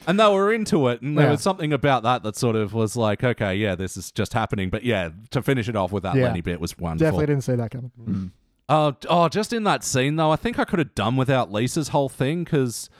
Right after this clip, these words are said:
Speaker 1: like, it felt like her involvement in the story
Speaker 2: Mm.
Speaker 1: wasn't fully fleshed out.
Speaker 2: I think that was entirely Yardley Smith has a contract to speak a certain number of lines per episode, and this was ticking that box.
Speaker 1: Yeah. Oh,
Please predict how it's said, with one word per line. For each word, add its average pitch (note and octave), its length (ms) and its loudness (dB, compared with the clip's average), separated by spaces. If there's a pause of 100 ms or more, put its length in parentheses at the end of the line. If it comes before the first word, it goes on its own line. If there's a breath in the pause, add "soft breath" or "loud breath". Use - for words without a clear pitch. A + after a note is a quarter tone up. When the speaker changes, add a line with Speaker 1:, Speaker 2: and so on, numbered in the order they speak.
(340 soft breath)
Speaker 1:
like, C3 420 2
it C3 160 0
felt E3 280 0
like D3 340 0
her B2 260 2
involvement D3 440 0
in C#3 80 -2
the C3+ 80 0
story C3 300 2
Speaker 2:
Mm. C3 40 6
Speaker 1:
wasn't A2+ 260 0
fully C3+ 200 0
fleshed B2 400 -2
out. E3 280 0 (460 soft breath)
Speaker 2:
I C#3 80 0
think D#3+ 160 2
that D#3 80 4
was D3 140 2
entirely C3+ 680 2
Yardley C3+ 460 0
Smith C3+ 300 0
has B2+ 140 2
a A#2 40 -4
contract C3+ 520 0
to C3+ 80 -4
speak C3 320 0
a A#2+ 40 -4
certain B2+ 300 -2
number B2 280 0
of A#2 60 -2
lines B2+ 360 0
per B2 160 0
episode, A#3 440 0 (360 loud breath)
and B2+ 360 2
this B2+ 200 0
was A#2+ 120 2
ticking A#2+ 300 -2
that A2+ 160 -4
box. - 320 -10 (140)
Speaker 1:
Yeah. G2 260 0
Oh, - 40 -20